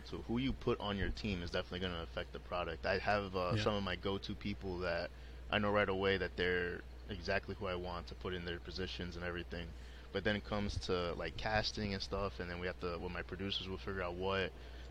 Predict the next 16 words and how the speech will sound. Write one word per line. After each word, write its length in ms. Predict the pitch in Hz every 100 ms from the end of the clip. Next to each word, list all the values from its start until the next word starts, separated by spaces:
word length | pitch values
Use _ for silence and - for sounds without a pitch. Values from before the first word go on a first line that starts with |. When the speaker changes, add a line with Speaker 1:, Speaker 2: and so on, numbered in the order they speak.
| -
Speaker 1:
the 60 |
budget 380 | 87 104 101 104
will 120 | 90
be. 340 | 90 101 95 92
Do 100 | 98
we 140 | 87
have 180 | 85 82 -
any 220 | 104 107
budget 360 | 101 - -
at 100 | - -
all? 460 | 104 107 107 107 101
Where 240 | 98 107 104
is 80 | 98
this 120 | 95
gonna 240 | 98 87 82
go? 440 | 92 98 104 101